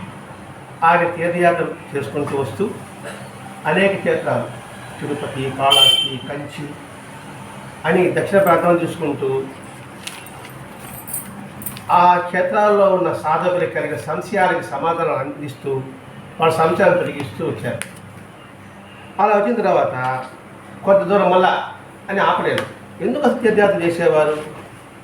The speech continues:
అంటే ఆ ప్రాంతం వాళ్ళు కూడా సద్గతి పొందాలి. ఎందుకంటే మహాత్ముల యొక్క పాదస్పర్శతో పునీతమైన ప్రతి ఏ భూమిలైనా సరే అందులో పవిత్రత ఉంటుంది. అందుకని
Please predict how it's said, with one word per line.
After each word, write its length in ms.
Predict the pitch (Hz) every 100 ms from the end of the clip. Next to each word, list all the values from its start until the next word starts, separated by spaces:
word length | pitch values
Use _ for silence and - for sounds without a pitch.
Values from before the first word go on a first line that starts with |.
| - - - - - 180
అంటే 600 | 226 175 - 170 - - - - - -
ఆ 160 | 127 165
ప్రాంతం 520 | 165 170 185 190 180
వాళ్ళు 240 | 160 151 139
కూడా 560 | 135 123 127 190 190 - - - - - - - - - - -
సద్గతి 320 | 147 147 180
పొందాలి. 420 | - 120 110 104 - -
ఎందుకంటే 380 | 170 202 202 143
మహాత్ముల 560 | 127 165 202 208 208
యొక్క 160 | 190 180
పాదస్పర్శతో 960 | 170 151 156 170 165 151 165 156 151 147
పునీతమైన 440 | 147 151 151 143
ప్రతి 460 | 131 147 - 135 143
ఏ 160 | 147 123
భూమిలైనా 460 | 170 202 196 180
సరే 340 | - 151 123 - - - - - - - - - - - 196
అందులో 240 | 208 208
పవిత్రత 480 | 190 185 220 226 180
ఉంటుంది. 680 | 160 135 139 139 131 113 - - - - - - - -
అందుకని 720 | 214 240 269 208 196 208